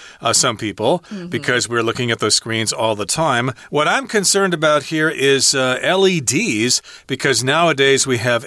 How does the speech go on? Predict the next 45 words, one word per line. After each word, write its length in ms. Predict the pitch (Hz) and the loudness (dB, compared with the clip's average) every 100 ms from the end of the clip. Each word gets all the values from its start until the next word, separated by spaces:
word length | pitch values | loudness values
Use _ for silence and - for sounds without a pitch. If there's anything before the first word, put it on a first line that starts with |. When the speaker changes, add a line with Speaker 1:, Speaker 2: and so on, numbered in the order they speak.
| - | 0
Speaker 1:
L 240 | 147 147 | 0 2
E 160 | 143 131 | 0 -2
D 240 | 120 127 120 | 0 2 2
light 460 | 117 151 233 165 | 2 2 0 -4
bulbs 540 | - 95 82 117 147 - - - - | -4 -2 -2 -2 -2 -4 -8 -20 -6
instead 480 | 123 117 - 135 127 | -2 0 0 0 0
of 80 | 110 | 0
the 120 | 120 | -2
old 580 | 117 120 120 117 113 98 | 0 0 2 0 -4 -4
fluorescent 500 | 139 123 127 - 123 | -2 0 0 0 -2
ones 360 | 123 123 120 | -2 -2 -2
or 60 | 117 | -4
the 120 | 107 | -6
tungsten 720 | - - 151 135 - 135 131 | -4 -2 -2 0 0 0 -2
ones. 380 | 120 120 123 117 - - - - | 0 0 0 -4 -6 -16 -18 -6
And 240 | 113 113 | -2 0
so, 320 | - 120 110 | 2 2 0
gee, 280 | - 165 277 | 2 0 0
if 120 | - | 0
you 60 | 131 | 0
turn 260 | - 147 143 | 0 0 0
your 160 | 120 | 0
light 300 | 107 123 170 | 0 0 -2
bulbs 340 | - 175 170 - | -2 -2 0 -2
on, 300 | 139 156 180 | -2 -2 -2
are 160 | 170 120 | -2 -2
you 140 | 117 | -2
going 260 | 113 127 127 | -2 -2 0
to 120 | 123 | -2
be, 280 | 110 113 107 - - - | -2 -2 -2 -8 -20 -12
uh, 140 | - 92 | -6 -6
harming 420 | - 113 127 131 | 0 0 0 0
yourself 500 | 131 120 131 127 127 | 0 0 0 0 -2
with 160 | 104 90 | -6 -6
blue 280 | 104 117 113 | 0 2 2
light? 400 | 101 131 196 123 | 2 0 -2 -4
Uh, 140 | 113 | -2
that's, 300 | 104 113 - | -2 0 0
uh, 120 | 107 | 0
something 400 | 98 120 107 104 | -2 -2 -4 -6
I 40 | 104 | -4
should 200 | - 104 | -4 -4
probably 260 | 107 101 98 | -6 -4 -2
look 240 | 113 - - | -2 -2 -6
into, 520 | 127 110 - 101 | -4 -2 -2 -4